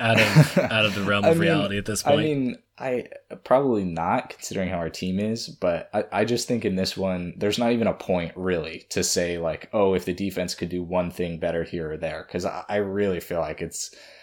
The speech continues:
Speaker 2: it's not gonna even be about them <laughs> at this point. I mean, Washington State is a team that they just put up points.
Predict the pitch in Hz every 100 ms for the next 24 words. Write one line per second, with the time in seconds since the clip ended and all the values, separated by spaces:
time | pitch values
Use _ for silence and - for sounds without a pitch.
0 | - _ 113 - 107 95 92 87 87 82
1 | 80 78 71 76 78 76 80 - 113 -
2 | 104 92 - 90 82 95 95 90 107 104
3 | 113 104 - 95 92 90 - 87 85 80
4 | 80 - 90 90 98 - 98 90 - -
5 | 76 - -